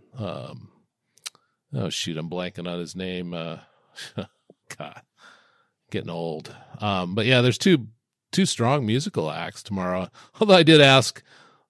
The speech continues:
yeah, anyway, so yeah, no, I, I don't know exactly. I, I don't know what, I don't know what, I don't, I don't know what, you know, Jimmy's gonna be doing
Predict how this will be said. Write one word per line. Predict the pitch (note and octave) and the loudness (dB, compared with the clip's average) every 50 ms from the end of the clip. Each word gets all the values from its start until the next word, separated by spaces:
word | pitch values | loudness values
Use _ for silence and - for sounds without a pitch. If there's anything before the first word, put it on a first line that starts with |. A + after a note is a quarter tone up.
| _ _ _ _ - | _ _ _ _ -8
yeah, | C#3 A#2+ F2 | -6 -4 -4
anyway, | D#2 E2+ F2+ E2 D#2+ D#2 D#2 - - | -4 -6 -8 -8 -10 -12 -14 -16 -16
so | - - - F#2+ E2+ E2 D#2+ - - _ _ _ - A2 | -14 -12 -10 -8 -8 -8 -10 -14 -18 _ _ _ -4 2
yeah, | C#3+ D3 G#2+ F#2 B2 | 4 4 4 4 2
no, | F#3+ G3+ - - B3+ G#3+ - | 0 0 4 4 4 6 6
I, | E4+ - A#2+ B2 C4+ - C3+ D3 | 4 6 6 6 6 6 6 8
I | D3 | 8
don't | D3+ D3 C3+ | 8 6 6
know | A2+ G#2+ | 4 2
exactly. | G2+ F#2 - G#2+ F#2+ F#2+ F#2+ - G#2 G2 - - | 2 0 0 -2 -2 -2 -2 -2 -4 -4 -2 0
I, | B2+ B2 A#2 - - _ _ _ _ _ - | 0 0 0 -2 -8 _ _ _ _ _ 0
I | C3+ D3+ | 2 4
don't | D#3 C#3 C3 | 4 4 4
know | A#2+ A#2 | 4 4
what, | A2+ A2+ A2 G2+ G#2 G2+ - _ _ _ _ _ _ _ _ _ _ _ - | 4 4 2 0 -2 -6 -12 _ _ _ _ _ _ _ _ _ _ _ -4
I | A#2+ | -2
don't | A#2+ A#2+ | 0 2
know | A#2 A2 | 2 2
what, | G2+ G2+ G2+ - G#2 | 2 0 0 0 0
I | G#2+ G#2+ G#2+ | 0 0 0
don't, | G#2+ G2+ - | 0 0 0
I | A#2 B2+ A#2+ | 2 2 2
don't | A#2+ A2+ G#2 | 2 2 2
know | G#2+ G2 F#2 | 0 0 0
what, | F2+ F#2+ F#2+ F#2+ F2 - - D#3+ - G#2+ - - - | 0 0 0 -2 -4 -6 -12 -18 -16 -16 -16 -16 -16
you | - - - - G#2+ A2+ G2 F#2+ | -16 -16 -12 -10 -8 -6 -6 -6
know, | F2+ E2+ E2+ F2 E2+ F2+ | -8 -10 -12 -14 -14 -10
Jimmy's | G2+ G#2+ G#2 G2 F#2+ F2 - | -6 -4 -4 -4 -4 -6 -8
gonna | - G#2 F#2+ F2+ | -8 -8 -8 -8
be | E2 F2 | -8 -8
doing | D#2+ F#2 F#2 F2+ F2 F2 F2 E2 E2 E2+ E2+ | -6 -6 -4 -4 -4 -4 -6 -8 -10 -14 -16